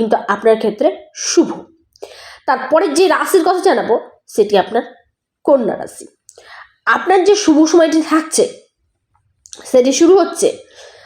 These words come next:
দুপুর দুটা পঁচিশ মিনিট থেকে শুরু করে,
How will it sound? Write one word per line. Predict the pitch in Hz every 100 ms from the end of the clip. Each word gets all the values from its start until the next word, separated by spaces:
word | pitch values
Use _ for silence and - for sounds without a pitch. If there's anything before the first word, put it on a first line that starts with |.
| _ 180
দুপুর | 262 262 392 220 - - - 190
দুটা | 220 240 285 - - -
পঁচিশ | 254 262 359 339
মিনিট | 349 349 -
থেকে | 339 349 -
শুরু | 311 330 330
করে, | 302